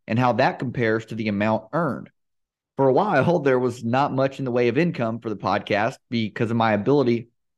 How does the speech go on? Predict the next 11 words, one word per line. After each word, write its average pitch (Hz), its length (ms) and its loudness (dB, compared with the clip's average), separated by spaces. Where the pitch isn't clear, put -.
however, 123 240 2
but 120 200 0
because 196 320 0
of 175 80 0
my 101 160 0
ability 98 460 -4
to 139 160 4
understand 143 500 0
how 131 120 0
my 123 200 0
time 131 640 -4